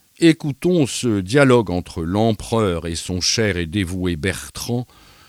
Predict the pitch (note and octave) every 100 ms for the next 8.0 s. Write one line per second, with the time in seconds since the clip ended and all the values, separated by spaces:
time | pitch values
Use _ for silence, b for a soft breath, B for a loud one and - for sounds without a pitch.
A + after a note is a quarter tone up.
0 | b b F2 F2+ A#2 A2 G#2 F2+ G#2 -
1 | A2+ G#2+ F2+ E2+ F2 - F#2 E2+ - G2
2 | E2+ F2 - F#2 E2+ D2 B1+ B1 - -
3 | B B B B B B B B B B
4 | B - - F3 B2+ A#2 - G#2 A2+ B2
5 | B2+ G2 A2+ A2 C#3+ E3+ - - - -
6 | A#2+ F#2 - - _ _ G#2 A2+ - -
7 | B2 - F2 D#2+ - - A#2 B2+ G#3 -